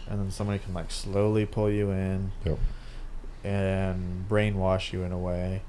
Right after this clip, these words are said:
Speaker 2: Yep.
Speaker 1: I think, yeah, it's too common.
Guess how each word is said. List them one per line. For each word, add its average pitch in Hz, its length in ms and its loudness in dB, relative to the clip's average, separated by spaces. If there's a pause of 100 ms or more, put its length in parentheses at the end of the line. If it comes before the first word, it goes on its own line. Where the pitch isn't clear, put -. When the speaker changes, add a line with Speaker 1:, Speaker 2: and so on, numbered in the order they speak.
(240)
Speaker 2:
Yep. - 160 0 (1700)
Speaker 1:
I 101 120 0
think, 98 140 -2
yeah, 90 260 0
it's - 180 -8
too 104 200 -4
common. 90 400 -6